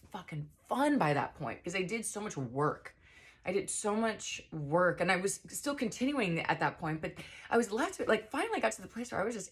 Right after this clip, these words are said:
able to enjoy the mushrooms. We put on music, we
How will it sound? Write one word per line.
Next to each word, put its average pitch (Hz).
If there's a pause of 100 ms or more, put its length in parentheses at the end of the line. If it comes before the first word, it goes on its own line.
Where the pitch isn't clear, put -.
able 156
to -
enjoy 151
the 156
mushrooms. 147
We 139
put 160
on 135
music, 165
we -